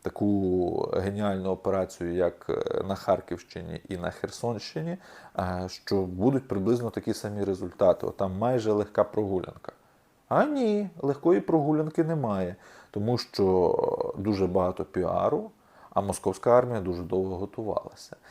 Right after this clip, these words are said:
І розвідка Британії говорить, що місцями глибина ліній оборони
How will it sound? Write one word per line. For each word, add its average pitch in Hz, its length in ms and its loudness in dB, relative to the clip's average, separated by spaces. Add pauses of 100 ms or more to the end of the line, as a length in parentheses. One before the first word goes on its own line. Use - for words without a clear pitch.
(320)
І 90 720 2
розвідка 98 520 4
Британії 113 960 2
говорить, 98 680 6
що - 200 -8
місцями 95 680 -4
глибина 104 640 4
ліній 95 500 0
оборони 98 720 4